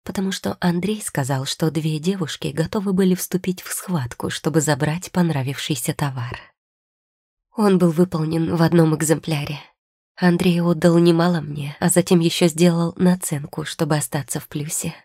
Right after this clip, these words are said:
Лучше продаются изделия по средней цене. К тому же я стараюсь каждую работу сделать индивидуальной. Вот и сделай мне. Это и будет оплата моей работы. Договорились.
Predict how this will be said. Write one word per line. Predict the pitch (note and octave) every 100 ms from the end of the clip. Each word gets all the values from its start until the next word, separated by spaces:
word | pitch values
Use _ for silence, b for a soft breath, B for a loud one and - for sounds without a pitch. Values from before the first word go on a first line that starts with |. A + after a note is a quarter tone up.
| _ _ _ _ _ -
Лучше | G3+ A3 - G#3
продаются | G3 F3+ F3+ F#3 - F3
изделия | E3 E3+ F3+ E3+ E3+
по | F3
средней | - F3 F3 E3 C#3+
цене. | - C#3+ C#3 C#3 - _ _
К | -
тому | - D#3+
же | D#3+
я | D#3+ D3
стараюсь | - E3 D#3+ D#3+ -
каждую | E3 D3+ D#3+ D#3
работу | D#3 D#3+ E3+ E3
сделать | - E3+ E3+ -
индивидуальной. | F3+ E3 D#3+ F3+ D3 B2+ - D3 - - _ _ _ _ _ _ _
Вот | B3+ B3 B3+
и |
сделай | A#3+ F#3+ G#3 G#3+
мне. | G#3 G3 F#3+ _ _ _ _ -
Это | F#3+ F#3+
и |
будет | F3+ G#3+ A#3 F3+
оплата | C#3+ E3+ F#3+
моей | F3 D#3 E3+ F3+
работы. | C3+ C#3+ C#3+ E3 D#3 _ _ _ _ _ _ _ _ _
Договорились. | G3 F#3 E3+ E3+ D#3+ E3 D#3+ E3+ - -